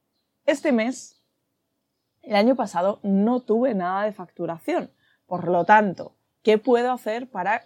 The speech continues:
eh, evitar, ¿no? ese problema de, de liquidez,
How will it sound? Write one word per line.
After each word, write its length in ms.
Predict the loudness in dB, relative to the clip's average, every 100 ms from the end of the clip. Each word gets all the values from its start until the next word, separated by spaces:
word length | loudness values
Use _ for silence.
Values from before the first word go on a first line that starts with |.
| _
eh, 760 | -6 -4 -6 -10 -12 -14 -16 _ _ _ _
evitar, 540 | -4 -2 4 4 4 -2
¿no? 240 | -4 -4
ese 220 | -10 -12 -8
problema 580 | -4 0 0 -2 -10
de, 220 | -10 -8 -8
de 200 | -4 -2
liquidez, 520 | -2 -2 -2 -2